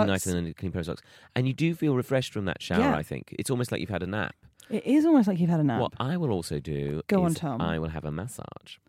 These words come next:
Speaker 1: No.
Speaker 2: Yeah.
Speaker 1: You can have a massage in the airport?
Speaker 2: Yes, Suze.
Speaker 1: Oh my God, this is brand new information.
Speaker 2: In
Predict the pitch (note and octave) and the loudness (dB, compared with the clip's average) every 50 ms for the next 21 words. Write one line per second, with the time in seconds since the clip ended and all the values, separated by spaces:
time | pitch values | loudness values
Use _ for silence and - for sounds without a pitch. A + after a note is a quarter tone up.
0 | _ _ - - F#3+ G3 G#3 G3+ F#3 F3 D#3+ D3+ C3 G#2+ F2 - F#2+ E2+ D#2+ D2+ | _ _ 0 4 6 6 8 8 6 6 4 4 0 -2 -4 -6 -6 -4 -4 -4
1 | C2+ - - - _ _ _ _ - B3+ A#3+ C#4 C#4+ C#4+ C#4+ D4+ C#4 - - D4+ | -4 -6 -10 -18 _ _ _ _ -2 2 2 4 6 6 6 6 4 4 2 2
2 | A#3+ D4 C#4 D4 D4+ E4 G4 - - F3 C#3 A#2 C3 E3+ F4+ A4+ C5 C#5 - - | 6 6 8 8 6 4 2 -2 -4 -4 -2 0 0 0 0 -2 -4 -4 -6 -8
3 | - - B3 D3+ G2 D2+ C#2+ - - _ _ _ _ _ _ _ _ _ - G3+ | -6 -4 -2 -2 -2 -2 -6 -10 -18 _ _ _ _ _ _ _ _ _ -4 -2
4 | G3 F3+ E3 D#3 F3 G3+ B3+ A3 _ - F3+ E3 D#3 D3+ D3+ D3+ - - E3 D#3 | -2 -2 -2 -2 -4 -6 -8 -8 _ -2 0 0 2 0 0 -2 -2 -2 -2 -2
5 | C#3 A#2+ - - C#3 D3+ - - C#3+ - | -2 -2 -4 -6 -6 -6 -6 -6 -6 -4